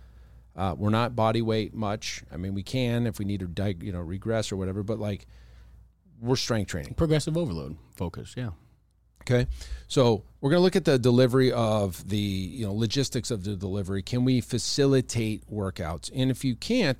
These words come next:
Speaker 1: that's where I start. You're like, "Okay, we gotta move this equipment over here. We gotta buy that rack. We gotta do this, this, that, and there, the other thing. We got enough stuff."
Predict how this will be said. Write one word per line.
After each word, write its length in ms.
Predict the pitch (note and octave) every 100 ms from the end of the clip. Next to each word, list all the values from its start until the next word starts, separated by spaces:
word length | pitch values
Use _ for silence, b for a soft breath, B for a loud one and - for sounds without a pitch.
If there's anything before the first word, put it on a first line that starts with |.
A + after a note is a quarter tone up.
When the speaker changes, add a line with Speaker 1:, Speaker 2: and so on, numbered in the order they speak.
| A2+
Speaker 1:
that's 220 | A#2+ -
where 80 | G#2
I 60 |
start. 320 | E2+ - F#3+ D2
You're 100 | F#2+
like, 180 | F2
"Okay, 200 | A#2+ A#2
we 80 | G2
gotta 100 | F#2+
move 200 | G2 A2
this 180 | F#2+ -
equipment 420 | G2+ C#3+ G#2+ G#2+
over 140 | A#2 C3
here. 160 | D#3+
We 80 | C#3+
gotta 140 | G#2
buy 200 | F2+ G2+
that 180 | F#2+ E2+
rack. 400 | B2 C#3 C3+ B2+
We 60 | G#2
gotta 160 | F#2
do 160 | E2+ G2
this, 280 | A2+ A#2+ -
this, 200 | A2 -
that, 240 | G#2 G#2 F2
and 60 |
there, 320 | A2+ A#2 A#2+
the 120 | A#2 A2+
other 100 | A2
thing. 240 | A#2 G#2
We 60 | F#2
got 160 | G#2+
enough 200 | F#2+ F#2
stuff." 440 | - - - -